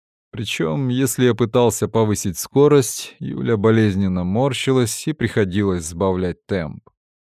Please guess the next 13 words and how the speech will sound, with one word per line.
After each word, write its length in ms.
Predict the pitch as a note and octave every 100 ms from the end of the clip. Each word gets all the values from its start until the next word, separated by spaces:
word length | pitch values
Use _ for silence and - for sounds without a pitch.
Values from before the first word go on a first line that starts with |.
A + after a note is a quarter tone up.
| _ _
«Как 420 | - A2+ G#2+ G2 -
самочувствие?» 1000 | - G#2+ A2+ - A#2 - - F2 - - _ _ _ -
спросил 600 | - G#2 G2 - A2 G2
я, 460 | G#2+ C3 C3 A#2+
когда 380 | A2 A#2+ C3+ D3+
специальный 640 | - C3+ A2+ C3+ A#2+ A2+
индикатор 520 | G#2+ G2+ G2+ G#2+ G#2 F#2
на 140 | F#2
устройстве 720 | F2+ - A#2+ C#3+ - - C3
доложил 580 | G#2+ G2 F#2+ F2 A#2+ B2+
о 60 | G#2+
завершении 680 | F#2 F2+ F2 - F#2 E2+ E2
процесса. 840 | F#2 F2+ - F#2 F#2+ - - A2+